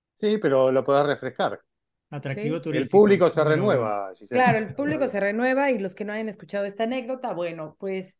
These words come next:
Speaker 3: eh, resulta que vas a Bahrein y dices, "Oye, pues, a ver, buscar algún lugar turístico". Yo cuando hacía mis notas, hacía normalmente, antes de empezar las, las,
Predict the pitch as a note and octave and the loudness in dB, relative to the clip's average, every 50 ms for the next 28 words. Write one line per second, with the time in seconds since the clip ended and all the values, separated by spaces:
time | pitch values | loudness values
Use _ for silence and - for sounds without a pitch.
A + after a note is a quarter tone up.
0 | _ - G3 G3 F#3+ F#3 F#3+ - - - _ _ _ F#3 F#3+ A3 A3 - - E4+ | _ -14 -12 -12 -12 -12 -12 -14 -14 -16 _ _ _ -10 -8 -8 -6 -6 -6 -6
1 | D4+ D#4 - G#3 G#3 - F#3+ F3+ G3+ A#3+ B3+ - - _ _ _ _ _ _ _ | -6 -4 -6 -6 -6 -6 -4 -2 -2 -2 -4 -6 -10 _ _ _ _ _ _ _
2 | - D#3+ F3 F3 - - F#3+ G3+ G3+ G3 G3 E3+ F3 F3+ F3+ E3+ D#3 D#3+ D#3 D#3 | -12 -10 -8 -8 -6 -6 -4 -4 -4 -2 -4 -4 -6 -8 -8 -10 -10 -12 -14 -12
3 | - E3+ D#3 - - _ F#3 G3 G3 F3+ E3 - - E3 D3+ - _ _ - - | -12 -14 -14 -14 -16 _ -12 -8 -8 -8 -10 -10 -16 -20 -20 -20 _ _ -20 -20
4 | _ _ _ _ _ E3+ G3 C#4+ - - _ _ _ _ - D#3 - - F#3 F#3 | _ _ _ _ _ -8 -8 -8 -8 -10 _ _ _ _ -20 -18 -8 -4 -2 -2
5 | F#3+ F#3+ F#3+ F#3+ F#3 F#3 F#3+ G3 F#3 - - A#3+ B3 A#3 A#3+ A3 F#3+ - - G3 | -2 -2 -4 -4 -4 -2 -2 -4 -4 -4 -6 -6 -6 -8 -8 -12 -10 -6 -6 -6
6 | G3 - - _ _ _ _ _ _ _ _ _ - G3+ F3+ - - _ - A3 | -6 -8 -14 _ _ _ _ _ _ _ _ _ -18 -18 -18 -18 -20 _ -8 -6
7 | G3+ G3+ A3 G#3 F#3+ F#3+ F#3 G3 G3 F#3 G3+ G3+ F#3+ G#3 G#3 G3 G3+ G3 G3 G3+ | -6 -4 -6 -6 -6 -8 -6 -6 -6 -6 -6 -8 -8 -8 -8 -8 -6 -6 -6 -6
8 | G3 E3+ D#3+ D#3 - G3 F#3 F#3 F3+ F3+ F3 F3 F3 E3+ E3 E3+ F3 F3 F3 F3+ | -6 -10 -12 -10 -10 -6 -4 -4 -2 -4 -4 -6 -8 -8 -10 -8 -8 -8 -8 -6
9 | F3+ F3+ F3+ F3+ - F3 F3 E3 - - _ _ _ _ _ _ _ _ _ _ | -8 -8 -8 -6 -6 -4 -4 -4 -8 -12 _ _ _ _ _ _ _ _ _ _
10 | _ _ _ _ _ _ _ - - F3+ F3+ E3+ G3 F#3 F3 D#3 D#3 D3 - E3+ | _ _ _ _ _ _ _ -12 -12 -10 -8 -8 -6 -6 -6 -8 -8 -10 -8 -8
11 | E3 E3 E3+ F3 E3+ E3 E3 - - - - - - _ _ G3+ G3+ E3+ D3 D3+ | -6 -6 -4 -4 -4 -6 -6 -10 -16 -20 -20 -20 -20 _ _ -16 -10 -8 -6 -8
12 | D3+ - | -8 -10